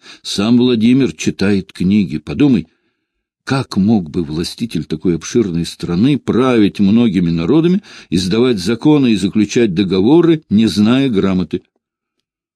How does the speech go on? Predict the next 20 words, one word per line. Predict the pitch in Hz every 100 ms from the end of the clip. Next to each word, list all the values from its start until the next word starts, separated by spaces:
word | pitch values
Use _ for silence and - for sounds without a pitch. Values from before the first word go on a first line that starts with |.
| _ _ -
Уже | 80 113
его | 123 131
бабка | 120 180 131 - 90
была | 95 110 104
христианкой | - 110 - 113 110 131 151 202 185 - - -
и | 107
собирала | 117 98 117 123
книги. | - 143 147 69 - _ _ _ _ _ _ _ -
И | 95
я | 104 156 160
своими | - 104 101
собственными | 98 151 - - 104 92 80
глазами | 87 90 123 87
видел, | 98 151 131
как | - 87 101
русские | 131 160 - 107
торговцы | 80 95 92 104 - 104
мехами | 90 - 131 151 127
и | - 104
перцем | - 139 160 - 180